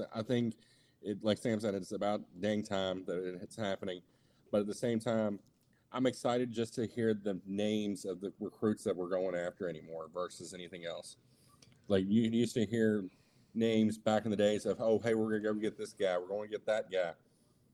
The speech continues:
Now we can put the name, we can be out there with the big wigs again of, "Let's go get 'em." So I'm excited more than anything.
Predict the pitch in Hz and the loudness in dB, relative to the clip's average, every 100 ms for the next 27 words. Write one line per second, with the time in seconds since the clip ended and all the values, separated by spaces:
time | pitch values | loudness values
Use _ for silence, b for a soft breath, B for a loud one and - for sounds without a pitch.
0 | _ _ - 107 123 139 127 131 107 123 | _ _ -4 0 2 0 0 -4 -2 0
1 | 113 117 110 110 110 98 113 113 117 117 | -2 -2 0 0 0 -2 -4 -2 -2 0
2 | 113 113 - 117 107 98 95 104 - 101 | 0 -2 -4 0 2 2 2 0 0 0
3 | 104 98 98 92 90 87 90 87 85 - | 0 0 -2 -2 -6 -4 -2 0 -2 -6
4 | _ _ 104 101 117 98 95 90 71 _ | _ _ -8 -4 -2 0 0 -2 -4 _
5 | _ _ _ - - 92 87 85 82 - | _ _ _ -20 -4 -2 -2 -4 -8 -12
6 | _ _ _ _ _ _ _ _ - 113 | _ _ _ _ _ _ _ _ -6 -2
7 | 120 - 104 101 78 _ _ - 92 92 | -2 2 2 2 -2 _ _ -8 -4 -2
8 | 87 87 135 80 | -2 -4 -8 -10